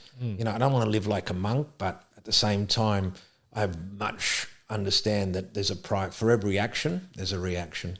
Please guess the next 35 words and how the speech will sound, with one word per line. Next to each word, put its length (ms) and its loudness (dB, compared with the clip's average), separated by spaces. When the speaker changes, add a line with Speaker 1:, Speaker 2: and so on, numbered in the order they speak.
Speaker 1:
And 180 0
so 400 4
for 220 10
our 240 10
listener 380 0
who's 200 -2
might 460 -6
be 400 -6
facing 260 -2
the 60 -2
same 280 0
kind 300 0
of 160 -6
problems, 560 2
what 160 6
were 100 4
some 200 4
tools 380 4
that 140 4
you 80 -4
used 340 -2
to 40 0
help 240 -2
you 80 -8
get 240 -2
through 260 -2
that 360 0
addiction? 400 2
Speaker 2:
Okay. 100 -6
So, 220 2
but 200 0
I 120 10
do 160 8
a 40 10
lot. 480 2